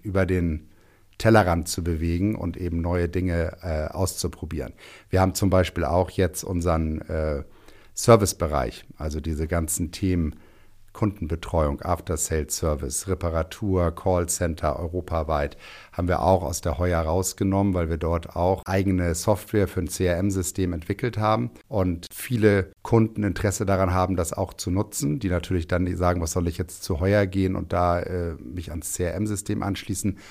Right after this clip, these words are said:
um das dann mandantenfähig zu machen, haben wir das in einer neuen G M B H jetzt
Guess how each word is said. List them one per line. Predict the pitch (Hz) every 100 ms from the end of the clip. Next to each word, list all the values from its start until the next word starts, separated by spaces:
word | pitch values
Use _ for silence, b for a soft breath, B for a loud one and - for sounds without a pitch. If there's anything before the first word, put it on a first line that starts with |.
| B B
um | 92
das | 85 87
dann | - 92
mandantenfähig | 90 85 95 98 107 - 104 98 -
zu | 98
machen, | 95 92 90
haben | 90
wir | 87
das | 80 -
in | 92
einer | 80 85 82 78 B B B -
neuen | 92 95 92
G | 90
M | 80 80
B | 82
H | 73 87 90
jetzt | 87 78 - -